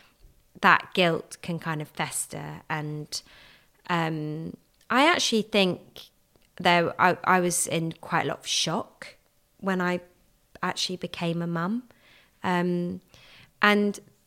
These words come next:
that frustration with myself for finding things hard comes out in the way you were saying, losing your temper. I can completely relate to that. Um, there's one little exercise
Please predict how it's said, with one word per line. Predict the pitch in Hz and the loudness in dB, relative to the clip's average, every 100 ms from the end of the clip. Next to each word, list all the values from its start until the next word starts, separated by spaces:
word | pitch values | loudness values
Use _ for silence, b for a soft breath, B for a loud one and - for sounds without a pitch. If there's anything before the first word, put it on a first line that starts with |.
| _ | _
that | 247 277 - | 4 4 2
frustration | - 240 - - 226 240 - - 175 170 | -4 -2 -2 0 2 2 2 -2 -2 -4
with | 165 170 | -6 -4
myself | 165 160 - 180 151 - - - - _ _ _ _ _ _ | -4 -2 0 0 -2 -6 -16 -20 -20 _ _ _ _ _ _
for | - 170 | -16 -10
finding | - 156 151 147 | -6 -4 -4 -8
things | - 160 - | -10 -12 -8
hard | 165 151 147 - - | -6 -6 -8 -12 -12
comes | - 160 156 | -8 -8 -4
out | 165 156 - _ - - - _ _ _ _ _ _ | -2 -4 -6 _ -12 -12 -16 _ _ _ _ _ _
in | 175 165 160 160 - 95 - - | -4 -2 -2 -6 -10 -10 -10 -2
the | 175 | 2
way | 170 | 4
you | 175 170 | 4 0
were | |
saying, | 170 160 151 156 | 0 -4 -6 -6
losing | 160 156 156 | -6 -6 -8
your | 156 | -8
temper. | - 165 165 - - - | -4 -4 -4 -8 -10 -2
I | 170 165 | -2 -2
can | - 175 | -8 -12
completely | 170 - 180 - | -12 -8 -8 -6
relate | 160 156 156 - | -8 -6 -8 -10
to | - | -14
that. | 151 151 - B B B B B _ | -12 -16 -18 B B B B B _
Um, | 170 165 160 160 160 - - | 2 4 2 -2 -4 -8 -4
there's | 175 165 - | -2 0 2
one | 165 | 2
little | 165 - | 0 -2
exercise | 156 - - - 160 156 151 - | -4 -4 -6 -4 -4 -4 -4 -8